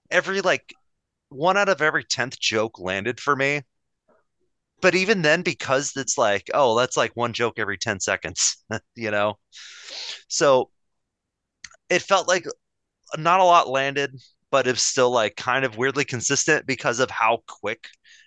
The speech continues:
and snappy everything was. Um, like, I do really like Gaz. I think she's a great character because she's probably the most down to earth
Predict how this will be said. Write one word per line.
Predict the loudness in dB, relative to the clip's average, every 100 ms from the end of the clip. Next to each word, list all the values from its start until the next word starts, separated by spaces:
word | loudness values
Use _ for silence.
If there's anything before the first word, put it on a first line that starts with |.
| -10
and | -4
snappy | -2 -2 0 -2 -2 -2
everything | -2 -4 -6 -10 -6
was. | -2 -2 -2 -4 -4 -6 -10 _ _ _ _ _ _ _ _ _ _ _ _ _ _ _ -6
Um, | -2 0 2 0 -2 -8 -16 -20 _ _ _ _ _ -4
like, | 0
I | 0
do | 4 4
really | 6 6
like | 4 2
Gaz. | 0 2 4 2 0
I | -6
think | -6
she's | -6 -6
a | -4
great | -2 -2
character | 0 0 0 -2
because | -6 -2 0
she's | 0 -2
probably | 0 0 2
the | 0
most | -2 -4 -2
down | 0 0
to | -4
earth | -4 -6 -6 -16